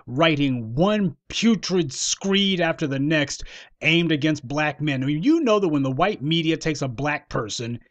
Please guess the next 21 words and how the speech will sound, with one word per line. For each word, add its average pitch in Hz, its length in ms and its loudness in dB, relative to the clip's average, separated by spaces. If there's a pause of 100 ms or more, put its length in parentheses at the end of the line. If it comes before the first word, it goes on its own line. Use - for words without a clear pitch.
(200)
and 123 280 -8
praises 147 640 2
them, 139 140 0
they're 165 120 2
not 135 400 -2
doing 180 280 4
it 135 80 -4
because 143 200 -2
they 147 120 0
actually 139 320 -4
like 147 480 -2
that 120 280 -8
black 120 280 -8
person. 143 260 -2
They're 165 140 2
doing 214 260 0
it 190 60 -6
because 175 240 -6
that 139 240 0
black 175 260 0
person 160 400 -2